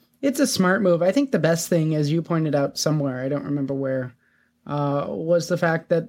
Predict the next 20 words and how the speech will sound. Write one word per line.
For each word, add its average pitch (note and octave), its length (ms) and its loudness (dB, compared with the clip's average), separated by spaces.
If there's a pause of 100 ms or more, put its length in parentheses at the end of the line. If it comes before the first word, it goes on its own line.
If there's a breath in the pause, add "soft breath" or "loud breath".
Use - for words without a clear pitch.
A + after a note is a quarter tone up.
(120)
if F3 280 0
you E3+ 120 0
buy D#3+ 360 2
now, D3+ 300 2
you D#3 180 0
lock C#3+ 320 -2
in D3+ 140 -2
that D3 180 -4
price D3+ 280 -2
for - 120 -8
the C#3+ 120 -4
following D3+ 520 -2
season. - 440 -8
So E3+ 160 -2
if D#3+ 100 -2
Villa E3+ 260 0
somehow D#3+ 300 0
do D3+ 200 -2
get D3 180 -2
promoted, D3 600 -4